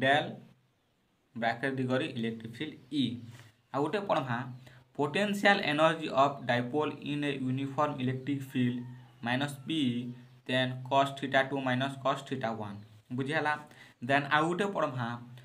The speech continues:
ଇଲେକ୍ଟ୍ରୋଷ୍ଟାଟିକ୍ ପୋଟେନ୍ସିଆଲ୍ ଏନର୍ଜି ଅଫ୍ ଏ ଚାର୍ଜ ସ୍ପିୟର, ଯାହାକି ଫର୍ମୁଲା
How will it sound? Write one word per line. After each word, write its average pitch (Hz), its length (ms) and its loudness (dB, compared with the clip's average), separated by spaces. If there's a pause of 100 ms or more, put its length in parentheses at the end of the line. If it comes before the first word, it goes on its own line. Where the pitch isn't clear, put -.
(300)
ଇଲେକ୍ଟ୍ରୋଷ୍ଟାଟିକ୍ 160 960 0 (100)
ପୋଟେନ୍ସିଆଲ୍ 147 680 -2 (100)
ଏନର୍ଜି 139 420 -2 (200)
ଅଫ୍ 143 260 -2
ଏ 151 40 0 (240)
ଚାର୍ଜ 151 280 8 (140)
ସ୍ପିୟର, 120 360 -4
ଯାହାକି 135 200 -4 (140)
ଫର୍ମୁଲା 135 400 2